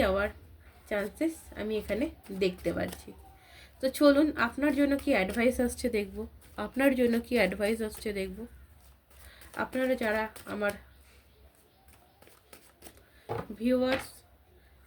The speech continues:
আপনাদের জন্য কি অ্যাডভাইস আসছে? Ace of Cups, আপনিও আপনার জীবনটাকে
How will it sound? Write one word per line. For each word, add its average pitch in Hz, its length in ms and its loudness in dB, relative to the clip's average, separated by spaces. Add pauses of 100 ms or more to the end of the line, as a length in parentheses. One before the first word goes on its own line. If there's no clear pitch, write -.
আপনাদের 254 400 -6
জন্য 240 220 -2
কি - 100 -10
অ্যাডভাইস 208 460 -4
আসছে? 196 300 -12 (640)
Ace 247 240 2
of 269 80 -2 (120)
Cups, 185 280 -6 (680)
আপনিও 302 420 4 (420)
আপনার 302 400 6
জীবনটাকে 233 520 2